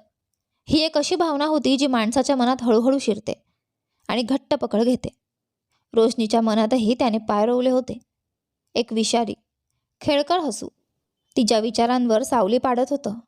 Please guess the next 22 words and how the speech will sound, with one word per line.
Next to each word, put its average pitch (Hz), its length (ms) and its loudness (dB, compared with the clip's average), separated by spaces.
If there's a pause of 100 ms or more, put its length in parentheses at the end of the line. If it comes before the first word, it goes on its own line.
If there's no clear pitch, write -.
(520)
जणू 302 280 0
ते 330 100 2
तिच्या 320 280 0
मनावर 311 360 2
राज्य 254 280 2
करत 254 280 0
होतं. 202 260 -8 (760)
सुरुवातीला 339 520 0
ते 392 120 -2
फक्त 302 260 -2
एक 330 200 -2
छोटंसं 302 360 2
स्पार्क 240 440 -2
होतं, - 220 -2 (380)
थोडंसं 226 320 2
अस्वस्थ 226 400 -2
वाटणं, 208 360 -2 (560)
जे 285 100 2
रोशनीने 320 440 0
दुर्लक्ष 269 360 0
करायचा 294 340 0
प्रयत्न 269 360 0